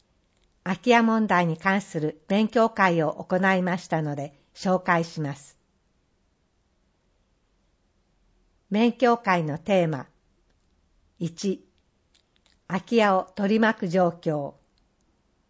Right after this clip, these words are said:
二、空き家の発生予防に向けて。三、地区内の危険空き家の対策。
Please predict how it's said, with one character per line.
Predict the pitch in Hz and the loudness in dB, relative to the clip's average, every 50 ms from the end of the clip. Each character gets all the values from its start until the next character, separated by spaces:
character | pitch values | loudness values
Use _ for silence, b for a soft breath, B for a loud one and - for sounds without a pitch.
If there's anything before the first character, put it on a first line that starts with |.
| _ _ _ _ _ | _ _ _ _ _
二、 | 185 190 196 185 - - _ _ b b b b b b _ _ _ | -2 -2 -2 -2 -4 -10 _ _ b b b b b b _ _ _
空 | - 175 175 | -10 -8 -8
き | - - 233 | -4 0 2
家 | 233 220 214 | 2 4 4
の | 208 202 202 - - _ | 2 0 -2 -4 -6 _
発 | - 196 196 196 - | -6 -6 -6 -6 -6
生 | - - 247 233 226 226 | 0 2 4 4 4 4
予 | 233 214 214 | 4 2 2
防 | 202 208 208 202 | 4 4 4 4
に | 180 165 156 | 2 0 -2
向 | 143 143 143 | -4 -6 -6
け | - 180 165 | -6 -6 -6
て。 | 165 - 139 139 - _ _ _ _ _ _ _ _ _ _ _ _ _ _ _ _ _ _ _ _ _ _ _ _ _ _ _ _ _ _ | -4 -6 -10 -10 -10 _ _ _ _ _ _ _ _ _ _ _ _ _ _ _ _ _ _ _ _ _ _ _ _ _ _ _ _ _ _
三、 | _ - - 180 185 175 170 170 - _ _ _ _ _ _ _ | _ -8 -4 -2 -2 -2 -4 -6 -12 _ _ _ _ _ _ _
地 | _ - - | _ -20 -4
区 | - 247 247 | 0 2 4
内 | 233 214 196 185 170 | 4 4 2 2 0
の | 160 160 147 151 - _ _ _ _ _ _ | -2 -4 -6 -8 -12 _ _ _ _ _ _
危 | - - | -20 -2
険 | - 247 240 233 233 220 - | 2 4 4 4 2 0 -4
空 | - 202 202 | -6 -8 -8
き | - - 214 | -4 0 2
家 | 190 185 | 2 2
の | 165 147 147 | 2 -2 -6
対 | 147 160 151 165 165 | -8 -8 -6 -6 -6
策。 | 165 - 147 - - - 143 - | -6 -8 -8 -8 -10 -12 -14 -14